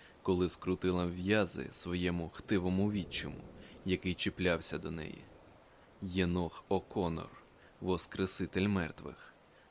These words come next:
народжений у родині власників похоронного бюро,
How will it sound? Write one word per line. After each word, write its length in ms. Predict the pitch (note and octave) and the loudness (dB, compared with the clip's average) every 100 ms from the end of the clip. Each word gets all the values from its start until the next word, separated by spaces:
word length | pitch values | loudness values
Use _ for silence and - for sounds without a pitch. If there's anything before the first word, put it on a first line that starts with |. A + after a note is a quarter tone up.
| - | 0
народжений 720 | F#2+ F#2+ G#2 F#2 F#2+ F2 E2 | 2 6 6 4 0 -2 -2
у 100 | G2 | 0
родині 560 | F#2+ F2+ F2+ G#2+ F#2+ D#2 - E2 | 0 0 2 2 2 -4 -10 -6
власників 680 | F#2 F#2+ G#2+ - F#2 F#2 F2 | 0 2 2 0 -2 -4 -4
похоронного 720 | F#2 - G2 F2 F2 F#2 F#2+ | -6 -4 -2 -2 -2 -4 -2
бюро, 380 | A2+ A#2+ F2 | 0 0 -2